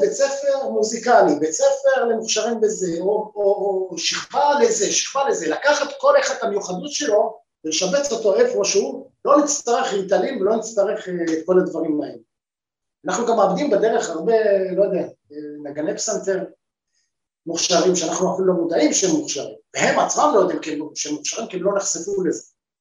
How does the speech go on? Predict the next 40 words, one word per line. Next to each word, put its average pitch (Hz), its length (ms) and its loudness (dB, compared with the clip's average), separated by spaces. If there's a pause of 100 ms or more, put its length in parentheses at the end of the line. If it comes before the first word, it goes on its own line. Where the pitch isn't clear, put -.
(420)
תלמיד 170 260 0
שבא 185 260 2
לבית 175 240 0
ספר, 170 480 -2 (2250)
וההורה 226 1040 4 (100)
כבר 226 180 4
מבין 202 200 2
שהולכים 190 320 0
להיות 190 160 6
לו 180 260 0
פה 180 140 -4
בעיות. 160 360 2
למה? 185 300 2
כי 185 60 -2
הוא 180 180 0
תלמיד 208 260 -2
שמח, 202 420 0
הוא - 100 -12
ילד 240 240 0
שמח. 202 500 -2 (200)
ילד 247 220 -2
שמח 233 400 -2
זה 190 120 6
לא 233 100 4
טוב 220 160 -4
בבית 180 160 -4
ספר, - 300 -8 (220)
כי 185 80 -4
הוא 208 60 2
יתחיל - 200 -6
לצחקק - 460 -10
בכיתה, 185 300 -4
והמורה 190 280 0
תגיד 196 160 -6
לו, 233 180 -8 (160)
"מיד 214 320 4
תיגש 196 380 2
ל-, 170 420 -2
צא 202 160 2
החוצה", 185 380 -2